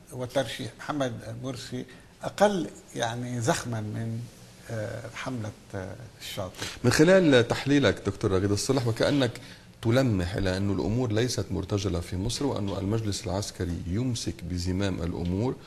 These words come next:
Speaker 2: وأنه، آه، آه، القضاء الإداري عندما ألغى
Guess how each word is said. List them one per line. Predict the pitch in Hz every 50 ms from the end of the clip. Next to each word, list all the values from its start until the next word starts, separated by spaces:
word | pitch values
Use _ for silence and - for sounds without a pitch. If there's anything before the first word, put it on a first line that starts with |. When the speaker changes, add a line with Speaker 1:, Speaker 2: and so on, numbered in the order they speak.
| - - - - - - - -
Speaker 2:
وأنه، | - 90 87 110 120 113 110 107 101 - -
آه، | - 87 90 90 90 90 87 87 - - - - - - -
آه، | - - 87 87 87 87 87 87 85 85
القضاء | 85 - - - - 98 87 120 120 90
الإداري | 92 69 65 98 92 113 113 113 107 98 87 85 -
عندما | - 85 92 95 87 92 92 92 92 92 90 90 90 85 - - - -
ألغى | 104 107 104 92 95 95 87 85 -